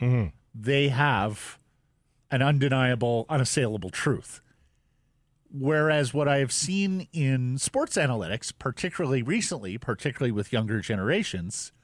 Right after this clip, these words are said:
Speaker 2: is they seem to think that they have gospel.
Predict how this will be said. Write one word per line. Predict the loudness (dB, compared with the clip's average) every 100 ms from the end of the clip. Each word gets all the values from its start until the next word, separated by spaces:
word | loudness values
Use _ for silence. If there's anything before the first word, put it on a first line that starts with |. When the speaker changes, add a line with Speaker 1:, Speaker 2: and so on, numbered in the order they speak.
| _ _ _ _ _ _ _ _ -4
Speaker 2:
is | 0 0 -2
they | -2 -2 0
seem | -2 -4 -2 -2 -4
to | -2 -4
think | -2 0 0 -4 -6
that | -2 -2 0
they | 0 2
have | 4 4 2 2
gospel. | 0 0 -6 -12